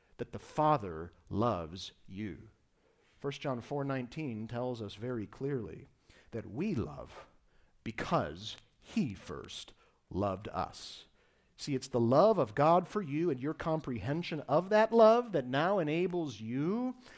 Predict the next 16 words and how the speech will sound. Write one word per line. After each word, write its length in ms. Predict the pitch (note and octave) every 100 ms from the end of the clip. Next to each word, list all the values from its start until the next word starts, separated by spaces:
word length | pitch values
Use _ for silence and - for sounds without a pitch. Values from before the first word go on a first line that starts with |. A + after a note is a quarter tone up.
| - -
to 300 | - F#3 D3 -
love 400 | B2 D3+ F#3+ G3+
one 200 | D#3+ F3
another 400 | E3 C#3+ F#3+ B3
and 280 | B3 E3+ F3
to 180 | E3 D3
love 380 | B2 E3+ A3 E3+
Jesus 440 | B2+ G#3 G3 E3+
Christ, 400 | - F#3+ G3 F3+
his 220 | F#3+ F3+
Son. 360 | - F3 C3+ A#2+
And, 180 | C#3+ D3+
and 180 | E3+ D3
that's 420 | F3+ A#3+ A#3+ -
the 120 | C#3+
reason 560 | A#2 G#2+ E2 D#2+ A#1